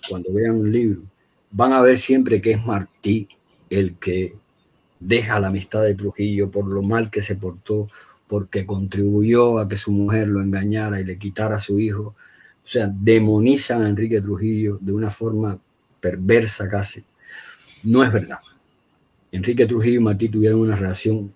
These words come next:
estupenda, pero Enrique Trujillo también sabía lo que estaba pasando con Carmen Sayas con Martí. Y lo único que hizo fue ayudarla a que se fuera,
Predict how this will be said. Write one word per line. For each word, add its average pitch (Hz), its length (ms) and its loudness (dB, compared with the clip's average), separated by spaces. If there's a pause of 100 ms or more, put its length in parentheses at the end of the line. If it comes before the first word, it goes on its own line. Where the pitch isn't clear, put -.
estupenda, 123 680 2
pero 98 200 0
Enrique 127 420 0
Trujillo 120 400 0
también 101 260 0
sabía 110 320 0
lo 113 100 -2
que 87 80 -6
estaba 101 220 -4
pasando 98 360 -4
con 90 80 -10
Carmen 85 200 -10
Sayas 90 300 -12
con - 160 -20
Martí. - 180 -20 (560)
Y 87 60 -10
lo 87 80 -6
único 131 260 0
que 117 120 4
hizo 123 180 -6
fue 135 180 -6
ayudarla 117 300 0
a 110 40 -4
que 104 80 -2
se 92 120 -8
fuera, - 280 -20